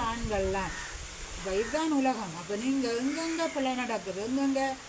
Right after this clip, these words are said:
தவறு நடக்குது, எங்கெங்க தட்டி கொடுக்கணும், அதை செய்யுங்கப்பா. அதை விட்டுட்டு நீங்க பல இடங்கள்ல பார்த்தா எங்களுடைய இலங்கை கலாச்சாரமோ இல்லை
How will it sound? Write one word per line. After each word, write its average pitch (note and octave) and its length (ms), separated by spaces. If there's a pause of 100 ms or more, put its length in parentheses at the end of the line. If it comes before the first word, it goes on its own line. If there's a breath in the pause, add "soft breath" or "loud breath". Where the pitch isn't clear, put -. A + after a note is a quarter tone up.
(160)
தவறு C4 340
நடக்குது, G#3 480
எங்கெங்க C#4+ 440
தட்டி B3+ 300
கொடுக்கணும், G#3+ 640 (420)
அதை B3+ 220 (100)
செய்யுங்கப்பா. G#3 580 (120)
அதை A#3+ 180
விட்டுட்டு G#3+ 420 (420)
நீங்க A3+ 300
பல A#3+ 160 (160)
இடங்கள்ல A#3+ 420 (100)
பார்த்தா G3 380 (800)
எங்களுடைய C#4+ 440
இலங்கை C#4+ 420
கலாச்சாரமோ C#4 680
இல்லை E4 160